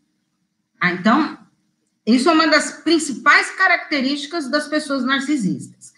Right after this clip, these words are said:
Não está disposto a ouvir o outro, porque a vida do outro não importa pra ele, o que importa é ele. Lembra, ele é o centro das atenções, tudo pra ele é muito mais importante, é ele, tá? O, o ego dele é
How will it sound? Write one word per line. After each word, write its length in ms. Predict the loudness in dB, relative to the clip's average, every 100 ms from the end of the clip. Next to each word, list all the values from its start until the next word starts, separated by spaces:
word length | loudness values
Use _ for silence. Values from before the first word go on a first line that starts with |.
| -20 -20 2
Não 180 | 4 4
está 240 | 2 2
disposto 500 | 2 0 0 -2 0
a 40 | 0
ouvir 320 | 2 2 2
o 100 | 2
outro, 500 | 0 0 -4 -12 -12
porque 320 | -10 -10 0 2
a 100 | 4
vida 320 | 4 2 2
do 140 | 4
outro 280 | 4 4 0
não 100 | 0
importa 600 | 0 0 0 0 0 -4
pra 160 | 0 0
ele, 140 | -2
o 40 |
que 80 | 2
importa 460 | 2 4 2 2 -2
é 100 | 0
ele. 520 | 2 4 2 -4 -10 -12 0
Lembra, 300 | 2 4 4
ele 100 | 4
é 60 |
o 40 | 0
centro 600 | -2 0 0 0 -2 -2
das 180 | 0 0
atenções, 1000 | 2 0 0 0 2 2 0 -6 -12 _ _
tudo 300 | 4 4 4
pra 160 | 4 4
ele 220 | 4 2
é 80 | 2
muito 260 | 2 2
mais 220 | 2 4
importante, 680 | 2 2 0 2 0 0 -4 -14 _ -6
é 360 | -4 -4 -8 4
ele, 460 | 4 4 -2 -8 _ _ -2
tá? 220 | 0 4
O, 560 | 4 6 6 4 4
o 80 | 2
ego 180 | 2 2
dele 220 | 0 2
é 160 | 0